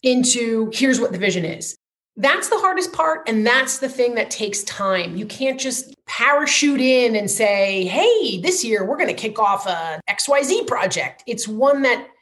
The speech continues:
you build over time, that consensus, because as you said before, it's an investment in time and money and energy, and you're gonna want as many people on board as you can to make it successful.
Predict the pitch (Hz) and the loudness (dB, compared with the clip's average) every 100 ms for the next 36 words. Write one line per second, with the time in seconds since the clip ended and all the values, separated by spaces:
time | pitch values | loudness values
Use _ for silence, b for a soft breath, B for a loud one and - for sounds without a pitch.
0 | b - 220 226 175 247 254 262 254 247 | b -6 -6 -4 -4 2 4 4 2 -2
1 | 196 - _ _ 226 226 214 185 - 262 | -8 -12 _ _ 0 0 -2 -4 -4 -2
2 | 233 190 185 180 175 - 208 - - 196 | 2 2 2 0 -6 -4 -2 -2 -6 -6
3 | 175 - 226 226 - - - - - - | -2 2 2 0 -2 -4 -4 -6 -6 -8
4 | b b - 233 - 226 214 - 190 185 | b b -8 -4 2 2 2 -2 -4 -2
5 | 196 - 339 - - 415 349 196 190 180 | -2 0 0 0 -2 2 2 0 -2 -2
6 | 175 175 - 185 185 - 233 254 240 202 | 0 0 -2 -4 -4 -2 0 2 2 2
7 | 208 247 220 208 269 285 - 180 180 - | 0 0 0 2 2 0 -4 -6 -8 -12
8 | B B 233 233 233 226 226 214 202 220 | B B 0 2 2 2 2 2 -2 -2
9 | 247 262 247 247 208 190 175 214 214 190 | 0 -2 -6 -4 -2 -2 2 2 2 0
10 | 185 196 - - 262 185 175 170 165 - | -4 -6 -4 0 0 0 -2 -8 -16 -8
11 | 202 180 180 - 185 - - - - 185 | -2 -2 -2 -6 -8 -8 -8 -10 -12 -18